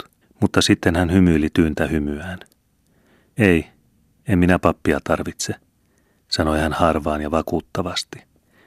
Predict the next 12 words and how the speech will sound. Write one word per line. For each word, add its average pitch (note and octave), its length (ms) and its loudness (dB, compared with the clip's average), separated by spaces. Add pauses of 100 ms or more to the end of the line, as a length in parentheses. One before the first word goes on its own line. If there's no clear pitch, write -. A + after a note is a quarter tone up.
(160)
katsoen E2 400 2
emäntää D#2+ 420 0
silmiin D2+ 540 0 (520)
ja G2+ 80 4
ikään F2+ 260 4
kuin F#2+ 180 4
varmemmaksi F2 580 2
vakuudeksi E2 580 0
vielä D#2+ 240 2
nyökäyttäen D#2+ 680 -2
hiljaa D2+ 400 2
päätään. - 520 -2